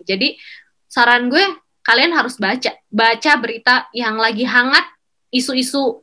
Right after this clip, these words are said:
negara ini, isu-isu internasional juga harus tahu kita apa yang hangat saat itu. Jadi ketika lo ditanya, lo paham gitu. Jadi jangan sampai, "Hah, beritanya juga nggak pernah dengar tuh apaan?" gitu kan. Jadi jangan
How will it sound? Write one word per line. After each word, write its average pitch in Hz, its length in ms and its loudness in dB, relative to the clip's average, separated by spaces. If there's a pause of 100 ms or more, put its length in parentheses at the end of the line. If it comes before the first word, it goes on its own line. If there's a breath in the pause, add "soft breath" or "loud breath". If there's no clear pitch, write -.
(160)
negara 233 480 2
ini, 262 480 -2 (160 soft breath)
isu-isu 269 400 0
internasional 269 640 2
juga 214 240 0
harus 220 80 -10
tahu 240 320 0
kita 214 400 -2
apa 233 240 2
yang 262 160 0
hangat 233 320 0
saat 214 320 0
itu. 196 320 -6
Jadi 196 320 -4 (240 loud breath)
ketika 233 320 0
lo 220 80 0
ditanya, 233 320 0
lo 294 140 2
paham 269 340 2
gitu. 226 160 -8
Jadi 240 240 2
jangan 247 240 0
sampai, - 160 0 (300 soft breath)
"Hah, 320 180 2 (320 loud breath)
beritanya 220 400 -2
juga 214 240 0
nggak 214 140 0
pernah 226 180 0
dengar 403 400 6
tuh 277 160 0
apaan?" 285 480 4
gitu 208 320 -2
kan. 208 240 0
Jadi 247 160 0
jangan 247 160 2